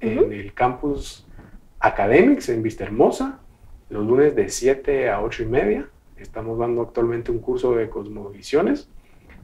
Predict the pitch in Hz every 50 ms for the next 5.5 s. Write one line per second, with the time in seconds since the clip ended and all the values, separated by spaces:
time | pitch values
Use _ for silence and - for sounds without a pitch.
0 | - - - 117 113 110 107 107 104 104 104 104 101 101 101 101 101 104 101 98
1 | 98 - - 127 127 143 - 120 - 110 113 123 135 131 131 131 113 107 101 -
2 | - 127 135 147 143 143 - - 127 127 127 135 139 139 135 - - - - -
3 | - 110 - - - 95 90 - - 110 107 - - 117 98 92 90 85 - -
4 | - 104 92 - - 113 101 - - - 113 123 139 139 143 135 120 110 107 107
5 | 127 175 220 - 254 - - - -